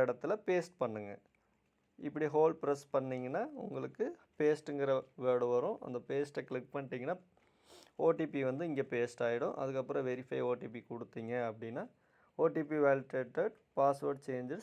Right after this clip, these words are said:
successfully. அவ்வளோதான். இதுதான் டிரான்சாக்ஷன் பாஸ்வேர்டு நீங்க செட் பண்ற ப்ராசஸ். அடுத்து வந்து சப்போஸ் உங்களோட லாகின் பாஸ்வேர்டை ரீசெட் பண்ணணும் அப்படின்னு நினைச்சீங்க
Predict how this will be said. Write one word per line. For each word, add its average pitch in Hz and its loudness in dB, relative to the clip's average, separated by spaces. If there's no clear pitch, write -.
successfully. 123 -4
அவ்வளோதான். 110 -2
இதுதான் 170 2
டிரான்சாக்ஷன் 170 0
பாஸ்வேர்டு 135 2
நீங்க 139 -2
செட் 139 -2
பண்ற 139 -2
ப்ராசஸ். 131 4
அடுத்து 208 6
வந்து 196 2
சப்போஸ் 170 2
உங்களோட 170 4
லாகின் 151 6
பாஸ்வேர்டை 135 2
ரீசெட் 135 -6
பண்ணணும் 117 -4
அப்படின்னு 135 2
நினைச்சீங்க 127 -6